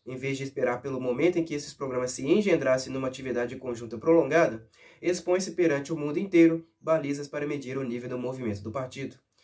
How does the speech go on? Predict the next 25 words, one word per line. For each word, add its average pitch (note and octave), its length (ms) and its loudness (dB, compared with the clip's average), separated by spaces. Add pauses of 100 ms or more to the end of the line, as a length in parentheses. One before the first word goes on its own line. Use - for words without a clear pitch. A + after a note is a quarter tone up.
(300)
Os B2 260 -10 (140)
chefes G3 460 2
dos C#3+ 180 -4
lassalianos C3+ 840 0 (140)
vieram D#3+ 380 4
até F3 200 4
nós D3 340 2 (140)
compelidos C#3 640 -6
pela B2 180 -4
situação. C3+ 580 -4 (500)
Se D3 180 -8
lhes E3 220 2
tivéssemos F#3+ 600 0
explicado E3 500 -2
de D3 120 -6
início B2+ 280 -4
que C3 80 -14
não D#3 160 4
aceitaríamos D#3+ 720 0
nenhuma D3+ 400 2
negociata D#3+ 640 2
com D3 120 -8
relação B2 440 -2
aos B2 140 -6
princípios, F#3 720 -4